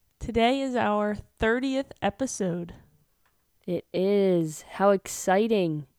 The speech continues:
Speaker 2: We've, uh, we've come pretty far here at the, uh, Head Bingers in Charge.
Speaker 1: Yep,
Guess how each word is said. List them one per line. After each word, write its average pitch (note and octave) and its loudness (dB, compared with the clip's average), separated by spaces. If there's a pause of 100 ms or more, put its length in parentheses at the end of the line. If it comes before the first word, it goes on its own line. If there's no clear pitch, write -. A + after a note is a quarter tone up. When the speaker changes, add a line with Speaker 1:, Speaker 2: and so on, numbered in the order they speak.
(640)
Speaker 2:
We've, E3 -2
uh, E3 0 (880)
we've A3 -4
come A#3+ 0
pretty C4 2
far B3+ 4
here E3+ 2 (200)
at D#3 -4
the, D#3+ 0
uh, D3+ -2
Head D#3 -4
Bingers D#3+ -2
in D#3 -4
Charge. D#3 -4 (1200)
Speaker 1:
Yep, A#3+ -2